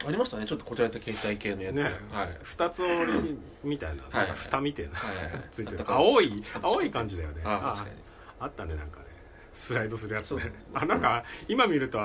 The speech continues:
Speaker 2: 仮面ライダーのあれみたいなね。
Speaker 1: <laughs>
Speaker 2: おもちゃみたいなね。
Speaker 1: そうそうそう。
Speaker 2: ガシャってね、ガジェットっぽい。
Speaker 1: <clears throat> 確かに。
Speaker 2: あ、でも二つ折り使ったことないんだよね、俺、そういや。その、
Speaker 1: 二つ折り。
Speaker 2: 携帯の話でいくと。
Speaker 1: パカってやつですか？
Speaker 2: そうそうそう。
Speaker 1: ないんすか？
Speaker 2: ないない。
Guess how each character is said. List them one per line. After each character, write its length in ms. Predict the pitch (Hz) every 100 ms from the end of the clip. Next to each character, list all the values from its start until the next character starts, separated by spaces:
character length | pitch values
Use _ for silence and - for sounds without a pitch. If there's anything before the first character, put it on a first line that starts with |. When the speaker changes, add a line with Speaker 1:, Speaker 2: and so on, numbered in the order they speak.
| 98
Speaker 2:
仮 140 | 151
面 120 | 208
ラ 100 | 233 240
イ 40 |
ダ 80 | 170
ー 40 |
の 500 | 127 110 107 101 107
あ 40 | 104
れ 80 | 107
み 100 | 110
た 80 |
い 40 | 87
な 40 |
ね。 340 | 147 - 127 -
Speaker 1:
<laughs> 40 |
Speaker 2:
お 40 | 135
も 100 | 151
ち 60 | 139
ゃ 40 |
み 60 | 92
た 80 |
い 40 | 85
な 40 |
ね。 60 | -
Speaker 1:
そ 140 | -
う 40 | -
そ 120 | -
う 100 | -
そ 80 | -
う。 40 | 226 - - -
Speaker 2:
ガ 100 | 107
シ 80 |
ャ 60 | 117
っ 40 |
て 80 | -
ね、 140 | 85 85
ガ 120 | 101
ジ 80 | 147
ェ 40 |
ッ 60 | 156
ト 100 | -
っ 40 | 160 -
ぽ 100 | 123
い。 40 |
Speaker 1:
<clears throat> 0 |
確 100 | 294
か 60 | 208
に。 1700 | 160 110 107 - 92 82 - - - - - - - - - 82 80
Speaker 2:
あ、 40 | 82
で 60 |
も 80 | 92
二 240 | 82 156 160
つ 100 | 254
折 140 | 254
り 60 | -
使 120 | -
っ 60 | 247
た 60 |
こ 80 | 240
と 40 | 180
な 60 |
い 40 | 110
ん 20 |
だ 60 |
よ 60 | 82
ね、 40 | 73
俺、 80 | 71
そ 120 | 85
う 60 | 76
い 60 |
や。 80 | 67 - - - -
そ 160 | - 87
の、 80 |
Speaker 1:
二 80 | 76
つ 80 | 78
折 100 | 110
り。 60 | 113
Speaker 2:
携 160 | 110
帯 40 | 107
の 80 |
話 280 | 101 101 90
で 100 | 78
い 20 | 73
く 100 | -
と。 80 | - -
Speaker 1:
パ 120 | 117
カ 100 | 127
っ 60 |
て 160 | - -
や 60 | -
つ 20 |
で 60 |
す 160 | - -
か？ 60 | 101
Speaker 2:
そ 40 |
う 40 | -
そ 140 | 78
う 40 |
そ 180 | 71 -
う。 240 | - - 165
Speaker 1:
な 100 | 262
い 40 |
ん 40 |
す 80 | -
か？ 100 | -
Speaker 2:
な 60 | 156
い 40 |
な 160 | 135
い。 40 | 113